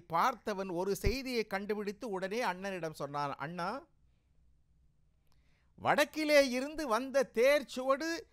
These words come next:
தெற்கு நோக்கி எழும்பி இருக்கிறது. எனவே அந்த விமானம்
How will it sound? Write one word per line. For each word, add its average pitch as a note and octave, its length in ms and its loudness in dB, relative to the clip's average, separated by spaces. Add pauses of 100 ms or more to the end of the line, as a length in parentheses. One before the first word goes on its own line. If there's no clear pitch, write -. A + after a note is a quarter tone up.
(260)
தெற்கு D#4 580 0
நோக்கி D4 420 2
எழும்பி C4 380 4
இருக்கிறது. A#3 460 -2
எனவே C4 320 -2
அந்த A3+ 260 -2
விமானம் F#3+ 760 -2